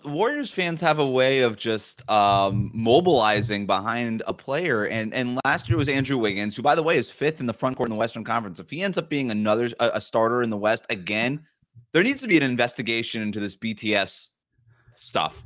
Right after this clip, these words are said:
that, that's getting him voted on, 'cause that stuff's legit. Um, I don't know if Looney has any, B T S has anything to do with Kevon Looney, but I'm not even entirely sure what B T S is. But, um,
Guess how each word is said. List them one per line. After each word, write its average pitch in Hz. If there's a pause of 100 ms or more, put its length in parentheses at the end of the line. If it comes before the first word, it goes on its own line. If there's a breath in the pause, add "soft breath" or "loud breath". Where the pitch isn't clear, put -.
that, 107
that's 107
getting 113
him 107
voted 101
on, 98
'cause 117
that 160
stuff's -
legit. 101 (480 soft breath)
Um, 107
I 123
don't 151
know 143
if 120
Looney 127
has 117
any, 117
B 117
T 120
S 113
has 110
anything 113
to 104
do 110
with 104
Kevon 104
Looney, 104
but 95 (440)
I'm 120
not 127
even 117
entirely 107
sure 107
what 90
B 98
T 98
S 92
is. 92
But, 120 (340 loud breath)
um, 117